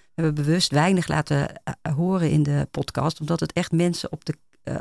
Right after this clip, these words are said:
die het hebben meegemaakt, als die dat huilen van een baby horen, ook jaren later nog,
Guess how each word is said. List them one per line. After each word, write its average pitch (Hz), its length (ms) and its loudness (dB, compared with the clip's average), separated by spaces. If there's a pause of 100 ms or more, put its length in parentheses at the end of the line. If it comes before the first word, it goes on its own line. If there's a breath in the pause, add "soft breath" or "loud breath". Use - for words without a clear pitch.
(160)
die 160 180 0
het 160 100 0
hebben 151 240 2
meegemaakt, 185 560 0
als 156 120 -6
die 156 120 -2
dat 147 140 -2
huilen 165 420 2
van - 140 -2
een 147 100 2
baby 151 340 2
horen, 180 400 0 (360 loud breath)
ook 156 160 -2
jaren 151 400 2
later 180 360 0
nog, 190 300 -2